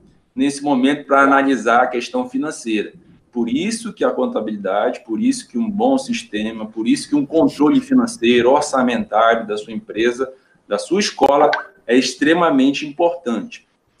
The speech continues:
Muito bem. Saindo dessa esfera aí de prorrogações,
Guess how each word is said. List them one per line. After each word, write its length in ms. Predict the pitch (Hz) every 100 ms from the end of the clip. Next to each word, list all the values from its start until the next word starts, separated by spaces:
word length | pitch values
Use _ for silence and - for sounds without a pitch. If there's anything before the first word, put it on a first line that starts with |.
| _ _
Muito 240 | - 214 220
bem. 400 | 190 139 98 - _ _ _ _
Saindo 480 | - 233 269 311
dessa 280 | 247 220 208
esfera 580 | 185 - - - 175 170
aí 100 | 143
de 100 | 139
prorrogações, 1300 | - 190 175 160 147 127 - 147 175 180 135 104 -